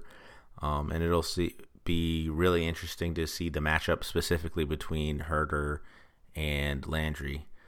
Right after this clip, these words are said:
Both are three-point shooters. Both are pretty good defenders for their size. And the Clippers shot the ball so well without Landry Shamet. It'll just be interesting to see if he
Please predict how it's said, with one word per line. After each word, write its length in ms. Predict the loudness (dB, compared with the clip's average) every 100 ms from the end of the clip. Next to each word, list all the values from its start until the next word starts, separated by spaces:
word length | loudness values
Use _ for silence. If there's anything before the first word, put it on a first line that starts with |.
| -20 -20 _ 4
Both 260 | 6 8
are 80 | 6
three-point 480 | 4 2 6 4 6
shooters. 600 | 4 4 6 4 2 -4 -14 -4
Both 220 | 2 4
are 60 | 4
pretty 240 | 6 6
good 140 | 6 0
defenders 440 | 0 2 2 2
for 140 | 0 -2
their 140 | -2
size. 540 | 2 6 6 4 0 -6 -16 -18 -16 -16 -20 -4
And 540 | 2 2 4 2 -2 -6 -16 -20 -18
the 420 | -2 2 4 2 -2
Clippers 400 | 0 4 4 6
shot 220 | 6 4
the 80 | 2
ball 200 | 4 2
so 200 | 2 2
well 200 | 2 2
without 320 | 2 2 2
Landry 280 | -2 -2 -4
Shamet. 480 | -2 -2 0 -2
It'll 240 | -2 -2 -4
just 120 | -4
be 100 | -4
interesting 380 | -4 -6 -8 -8
to 60 | -6
see 200 | -4 -4
if 80 |
he 260 | -2 -4